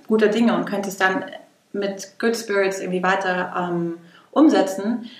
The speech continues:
Aber es ist so viel zu tun und es ist so ein Druck da und ich will, und ich nehme mir die Zeit nicht und dann nehme ich sie mir aber nachmittags irgendwann um, um sieben oder, oder, oder gegen Abend und dann sehe ich den Effekt, den es gebracht hat und denke so, warum habe ich's nicht einfach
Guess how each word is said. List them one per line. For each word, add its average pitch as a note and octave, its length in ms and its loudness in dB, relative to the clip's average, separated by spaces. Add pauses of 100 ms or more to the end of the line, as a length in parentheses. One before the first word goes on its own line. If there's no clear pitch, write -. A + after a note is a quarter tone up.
(180)
Aber G#3 420 4 (580)
es G#3+ 120 2
ist A3+ 120 -4
so D4+ 120 4
viel D4+ 160 4
zu A#3 100 -4
tun A3+ 320 2
und G#3 80 0
es G3 100 -6
ist A3 120 -8
so C4 60 4
ein C4+ 100 8
Druck C4 200 4
da G#3+ 200 6
und F#3+ 80 2
ich - 80 -4
will, A3+ 80 2 (100)
und A3 80 2
ich A3 100 -2
nehme C#4+ 260 6
mir C4 40 6
die G#3+ 100 2
Zeit B3 380 0
nicht G3+ 240 -6
und G#3+ 160 -4 (240)
dann A#3 400 4
nehme A#3+ 200 4
ich C4 100 -4
sie B3+ 80 0
mir A3 160 4
aber G3 640 4
nachmittags G3+ 480 0
irgendwann F#3+ 420 2
um, F3 460 0
um E3+ 240 2
sieben G3 280 0
oder, - 280 2
oder, F3 180 2
oder E3+ 320 2
gegen F3+ 220 -4
Abend A3 520 4
und F#3+ 200 -4
dann A3 220 4
sehe G#3 220 4
ich G#3 120 0
den F3+ 120 0
Effekt, A#3 440 -2
den F3+ 100 -6
es F3 160 -10
gebracht - 460 -2
hat F#3+ 220 0
und F3+ 80 -8
denke F#3 160 -4
so, F#3 80 -4
warum F#3 120 -12 (300)
habe - 100 -18
ich's - 180 -18
nicht E3+ 280 -10
einfach - 320 -14